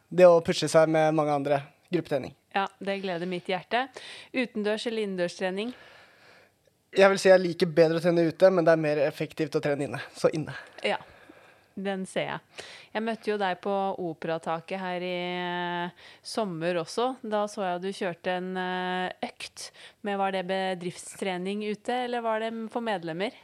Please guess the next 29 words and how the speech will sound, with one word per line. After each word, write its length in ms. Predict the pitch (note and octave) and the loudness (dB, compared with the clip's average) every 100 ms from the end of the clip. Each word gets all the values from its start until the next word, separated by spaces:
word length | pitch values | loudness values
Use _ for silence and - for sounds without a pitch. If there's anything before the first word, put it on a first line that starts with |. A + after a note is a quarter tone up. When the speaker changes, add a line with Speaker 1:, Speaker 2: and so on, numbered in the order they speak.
| - _ | -20 _
Speaker 1:
Det 220 | F3 G#3 A3 | 2 6 6
var 120 | G3+ F#3+ | 4 2
faktisk 360 | F3+ E3+ E3 | 0 -4 -6
for 180 | - E3+ E3 | 2 2 4
medlemmer. 500 | E3 D3 B2 C3 C#3 - - | 4 4 2 -2 -4 -6 0
Men 140 | G3 G3 | 4 6
Speaker 2:
Ja. 180 | F#3+ F#3 | 6 6
Speaker 1:
jeg 100 | F#3 | 4
tar 160 | F#3+ | 4
med 140 | D#3 E3+ | 4 2
også 220 | D#3+ E3+ | 2 2
noen 200 | E3+ C#3+ | 2 2
av 100 | C#3 | 0
bedriftene 460 | D3+ C#3+ - D3+ | 0 -2 -2 -4
mine 280 | D3+ D3 D3 C#3 | -2 0 0 -2
ut, 320 | C#3+ - - | -4 -8 -4
eh, 220 | D#3+ D3 | 2 2
på 160 | C#3 D#3 C#3 | 2 -2 0
Operataket 500 | C#3+ C3+ C#3 - G3+ | 0 2 0 2 2
og 140 | F3 | 2
trener 440 | E3+ C#3+ C#3+ C#3 C#3 | 0 -2 -2 -6 -8
tidlig 360 | - D3 C3+ B2 | -8 -6 -4 -4
der. 200 | - - - | -6 -10 -8
Speaker 2:
Mm, 320 | A#3 F3+ G3 | -6 -6 -10
for 160 | - G#3+ | -8 -4
det 100 | G3+ | -2
er 180 | F3+ D#3+ | -2 -2
jo 120 | F#3+ G#3 G#3 G3+ G3+ G#3+ | -2 -2 0 0 -2 -2
ganske 320 | G#3 - F#3 | -6 -4 -8